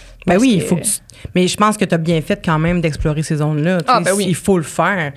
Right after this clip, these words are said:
Speaker 1: Moi, c'est ça que j'ai fait.
Speaker 2: Vas-y.
Speaker 1: Ben, je vais dire, c'est ça que j'ai fait moi aussi avant d'être avec ma blonde. Tu sais, j'ai essayé de dater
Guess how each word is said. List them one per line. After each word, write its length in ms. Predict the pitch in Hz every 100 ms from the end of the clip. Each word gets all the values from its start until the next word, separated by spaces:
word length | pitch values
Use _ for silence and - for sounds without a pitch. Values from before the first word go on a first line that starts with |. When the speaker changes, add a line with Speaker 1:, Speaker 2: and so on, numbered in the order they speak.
| - - - - 190
Speaker 1:
Moi, 100 | 185
c'est 140 | 202
ça 180 | - 185
que 80 | 185
j'ai 140 | 170
fait. 200 | 180 208 - - - - - - - - - - - - 196
Speaker 2:
Vas-y. 300 | 185 180 185 - - - -
Speaker 1:
Ben, 120 | 175
je 120 | 156 165
vais 100 | 160
dire, 140 | 160
c'est 140 | 160 170
ça 140 | 185
que 60 | 165
j'ai 80 |
fait 140 | 170 180
moi 120 | 165
aussi 140 | 156
avant 120 | 196 170
d'être 120 | 160
avec 140 | 160
ma 120 | 165
blonde. 280 | 151 160 170
Tu 140 | 160 170
sais, 40 |
j'ai 100 | 160
essayé 420 | 151 165 165 175 - - - - - -
de 140 | 170
dater 480 | 170 165 160 180 175